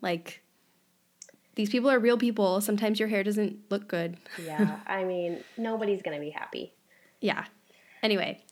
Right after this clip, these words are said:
Speaker 1: the whole fingers thing, though, I was like, "My
Speaker 2: <laughs> That
Speaker 1: God."
Speaker 2: is, that is the most ridiculous thing I've ever heard, and I think let's not waste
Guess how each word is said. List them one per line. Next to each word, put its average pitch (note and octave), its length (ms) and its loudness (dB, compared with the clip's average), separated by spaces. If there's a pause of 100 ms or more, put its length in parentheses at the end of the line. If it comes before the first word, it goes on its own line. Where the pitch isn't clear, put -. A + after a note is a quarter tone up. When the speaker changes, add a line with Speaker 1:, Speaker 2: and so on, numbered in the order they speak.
(320)
Speaker 1:
the C4 160 6
whole E4+ 120 8
fingers A#3+ 340 6
thing, F#3 200 2
though, F3 120 2
I G#3 180 6
was G3+ 100 4
like, E3+ 240 2
"My G#3+ 120 4
Speaker 2:
<laughs> C#4 80 4
That - 40 2
Speaker 1:
God." G4+ 260 10
Speaker 2:
is, F4 60 6 (300)
that E4 240 10
is D4 140 6
the D4 60 8
most C4+ 180 8
ridiculous A3+ 420 4
thing A3 160 0
I've G3+ 80 0
ever F#3+ 220 2
heard, F#3+ 420 4
and F#3+ 340 4
I F#3 100 -2
think G3+ 300 0
let's F#3+ 240 -2
not F#3+ 180 -2
waste F3 400 -2